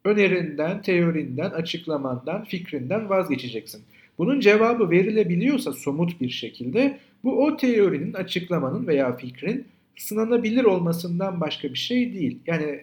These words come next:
sınamak veya test etmek dediğimizde tabii ki belirli özellikle doğa bilimleri alanında, temel fizikte özellikle çok komplike deney ortamları veya deney düzenekleri elbette kurulması veya da sağlanması gerekiyor.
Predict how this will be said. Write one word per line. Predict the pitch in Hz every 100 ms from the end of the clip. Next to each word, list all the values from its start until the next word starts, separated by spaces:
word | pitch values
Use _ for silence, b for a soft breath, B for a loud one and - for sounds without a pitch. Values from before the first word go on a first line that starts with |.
| _
sınamak | - - 185 202 208 233 240
veya | 196 190 190
test | 208 233 240
etmek | 185 160 147 -
dediğimizde | 131 127 123 123 123 214 240 B B -
tabii | 185 175
ki | 180 147
belirli | 147 160 170 175 151
özellikle | 143 156 147
doğa | 135 143 151
bilimleri | 143 143 135 139 139 156 -
alanında, | 131 131 127 127 127 139 139 B B _
temel | 143 143 160 165
fizikte | 139 131 131 135
özellikle | 127 127 120 113 - 180 240 247 B _
çok | 190 190
komplike | 170 170 170 170 202 190
deney | 147 147 180 180
ortamları | 147 143 147 143 143 180
veya | 180 160 165
deney | 139 139 185 156
düzenekleri | 135 139 135 139 139 156 156 _ _ _ _ _ _ _ _ 147
elbette | 147 139 135
kurulması | 127 143 135 135 131 151
veya | 127 127 131
da | 139
sağlanması | 139 139 135 135 131 127 151
gerekiyor. | 135 - - 160 247